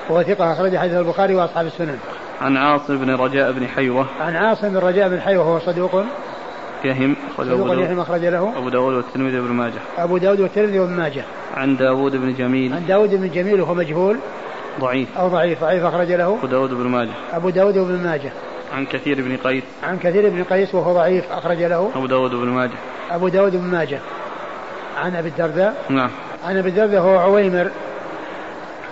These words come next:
Speaker 1: عويمر، عويمر بن
Speaker 2: ابن زيد.
Speaker 1: عويمر بن زيد رضي الله تعالى عنه، صاحب رسول الله صلى الله عليه وسلم، مشهور بكنيته أبو الدرداء، وهو صحابي، أخرج حديثه أصحاب كتب الستة.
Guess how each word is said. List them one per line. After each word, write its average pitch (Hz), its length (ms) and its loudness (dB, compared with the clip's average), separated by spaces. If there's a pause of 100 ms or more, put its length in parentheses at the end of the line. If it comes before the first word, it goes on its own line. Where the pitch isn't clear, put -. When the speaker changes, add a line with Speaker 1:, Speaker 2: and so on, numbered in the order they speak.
Speaker 1:
عويمر، 185 560 2 (760)
عويمر 160 260 0
بن 151 200 0
Speaker 2:
ابن 139 200 2
زيد. 123 200 0 (340)
Speaker 1:
عويمر 202 340 4
بن 180 120 2
زيد 180 260 2
رضي 175 160 0
الله 175 180 2
تعالى 175 200 0
عنه، 175 200 0
صاحب 175 260 0
رسول 175 300 -2
الله 180 260 4 (600)
صلى 175 120 0
الله 175 180 6
عليه 170 180 4
وسلم، 175 320 2
مشهور 202 380 2 (500)
بكنيته 180 600 2
أبو 165 100 2
الدرداء، 170 560 4 (600)
وهو 165 140 0
صحابي، 180 580 0
أخرج 170 260 0
حديثه 175 440 0
أصحاب 170 260 0
كتب 160 180 -4
الستة. 135 360 -6